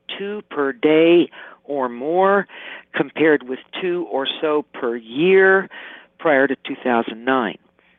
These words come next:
And during the past seven days, Oklahoma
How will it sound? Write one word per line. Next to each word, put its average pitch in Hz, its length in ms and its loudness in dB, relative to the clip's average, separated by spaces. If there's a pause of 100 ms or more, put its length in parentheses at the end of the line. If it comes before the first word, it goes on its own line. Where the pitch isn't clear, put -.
(280)
And 127 140 -6
during 139 200 -4
the 127 60 -8
past 180 420 2
seven 185 280 4
days, 190 300 4 (500)
Oklahoma 151 720 0